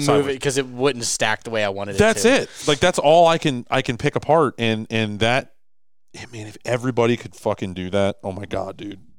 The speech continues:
Speaker 2: Everybody would be on a new level.
Speaker 1: Well, that was the thing is, is, like, when I was going through my,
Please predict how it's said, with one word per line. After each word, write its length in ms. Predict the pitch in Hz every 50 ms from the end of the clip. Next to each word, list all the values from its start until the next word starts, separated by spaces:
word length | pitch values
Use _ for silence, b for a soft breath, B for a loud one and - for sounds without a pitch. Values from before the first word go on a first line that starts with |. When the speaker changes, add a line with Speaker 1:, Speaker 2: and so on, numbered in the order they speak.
| - - -
Speaker 2:
Everybody 580 | 127 123 123 135 139 127 127 123 120 120 117
would 220 | 110 107 104 92 90
be 180 | 104 104 101
on 140 | 101 98 98
a 60 | 95
new 180 | 92 92 90 87
level. 360 | 87 95 92 85 98 92 - -
Speaker 1:
Well, 80 | 143 135
that 120 | 160 190
was 100 | 214 202
the 80 | 185 160
thing 240 | - 156 175 196 180
is, 120 | 127 107
is, 80 | 107 110
like, 200 | 110 110 104 113
when 100 | 117 117 -
I 100 | 117 127
was 160 | 151 160 139
going 240 | 123 131 127 127 123
through 300 | - - 139 135 131 120
my, 720 | 113 107 107 110 110 113 117 117 117 117 117 113 117 113